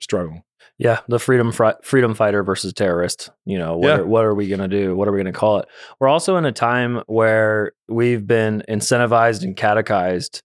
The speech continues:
Speaker 2: to not trust official narratives. So there's almost this, I think what's happening is an additional perverse incentive to believe the stories that s-, are the most shocking. You know,
Speaker 1: Yeah.
Speaker 2: that, 'cause so,
Speaker 1: Yep.
Speaker 2: so then when you hear people jumping in,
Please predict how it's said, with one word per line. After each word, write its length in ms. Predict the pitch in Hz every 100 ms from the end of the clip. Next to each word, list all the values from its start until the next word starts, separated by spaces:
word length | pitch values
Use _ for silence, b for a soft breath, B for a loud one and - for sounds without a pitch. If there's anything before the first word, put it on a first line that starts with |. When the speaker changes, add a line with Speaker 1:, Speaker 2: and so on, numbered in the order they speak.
| _
Speaker 2:
to 140 | - 113
not 340 | 107 104 -
trust 400 | - 104 104 -
official 400 | 85 - 107 104
narratives. 500 | 95 101 113 120 117
So 100 | -
there's 120 | 113 107
almost 520 | - 127 151 147 -
this, 320 | 127 123 - b b b _
I 160 | 117 135
think 260 | 127 90
what's 140 | 98 107
happening 400 | 92 80 92 92
is 180 | 87
an 80 | 92
additional 520 | 90 87 92 - 95
perverse 480 | 92 101 95 101 -
incentive 540 | 98 - 104 98 92 -
to 100 | 98
believe 480 | 90 90 110 117 104
the 120 | 98
stories 680 | - 98 95 95 95 101 - b b _ _
that 320 | 107 113 107 -
s-, 280 | - - -
are 160 | 110 104
the 80 |
most 280 | 98 101 110
shocking. 520 | - 98 101 123 117 - _ _ _
You 100 | 113
know, 160 | 127 147
Speaker 1:
Yeah. 80 | 113
Speaker 2:
that, 260 | 131 - -
'cause 220 | 123 107 -
so, 280 | 127 127 107
Speaker 1:
Yep. 80 | B B B
Speaker 2:
so 160 | 131
then 240 | 123 143 139
when 120 | 127
you 120 | 131 131
hear 200 | 123 113
people 260 | 120 113
jumping 320 | 101 107 107
in, 420 | 104 104 98 98